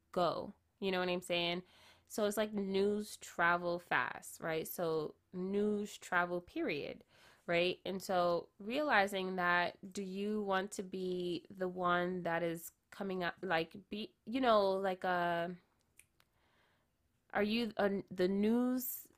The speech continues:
repo-, are you a news reporter? Are you reporting the news? Are you, you know, it's like paper boy, like, you're on a paper route and you're hand-, handing out, like, you're delivering the news, uh,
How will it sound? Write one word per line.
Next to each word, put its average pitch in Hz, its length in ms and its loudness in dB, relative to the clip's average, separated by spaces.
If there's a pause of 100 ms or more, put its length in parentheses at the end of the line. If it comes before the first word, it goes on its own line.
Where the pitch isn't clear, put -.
(160)
repo-, 226 300 -4
are 214 100 4
you 214 160 2
a 196 60 4
news 208 340 -2
reporter? 294 420 0
Are 254 120 2
you 208 180 -2
reporting 190 540 -2
the 180 80 -2
news? 214 560 0
Are 180 120 0
you, 185 460 -2
you 190 140 0
know, 170 480 0 (1400)
it's 196 140 -6
like 190 240 -2 (260)
paper 262 340 -2
boy, 170 460 -2
like, 180 220 -6
you're 185 120 0
on 180 80 2
a 175 60 0
paper 208 340 -6
route 180 220 2
and 180 100 -4
you're 175 120 -2
hand-, 180 440 -2 (120)
handing 196 420 -4
out, 175 300 0 (120)
like, 175 220 -6
you're 180 80 -2
delivering 180 800 -2
the 165 100 -6
news, 170 460 -4 (380)
uh, 160 400 -2